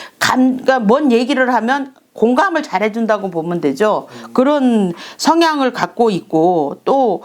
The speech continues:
이 사주 자체가 그렇게 뭐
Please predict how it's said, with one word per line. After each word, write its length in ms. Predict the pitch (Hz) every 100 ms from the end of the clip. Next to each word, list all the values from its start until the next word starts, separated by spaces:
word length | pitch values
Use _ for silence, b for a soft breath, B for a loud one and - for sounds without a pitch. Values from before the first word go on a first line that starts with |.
| B B -
이 420 | 254 269 262 220
사주 460 | - - - 311 370
자체가 760 | 220 - 233 269 277 196 156
그렇게 340 | - 180 - 311
뭐 420 | 254 233 240 208